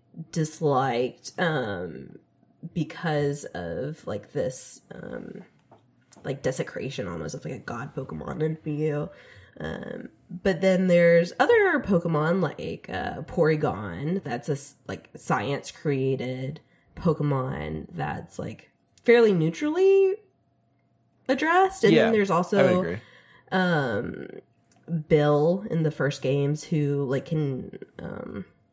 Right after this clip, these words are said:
Speaker 1: like, switch bodies with Pokemon, and, like, it's not,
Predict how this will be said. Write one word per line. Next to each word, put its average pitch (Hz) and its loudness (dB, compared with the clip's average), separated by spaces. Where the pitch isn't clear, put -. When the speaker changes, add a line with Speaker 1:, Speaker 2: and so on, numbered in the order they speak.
Speaker 1:
like, - -8
switch - 2
bodies 151 2
with 175 2
Pokemon, 196 2
and, 170 2
like, 143 0
it's 151 -4
not, 147 0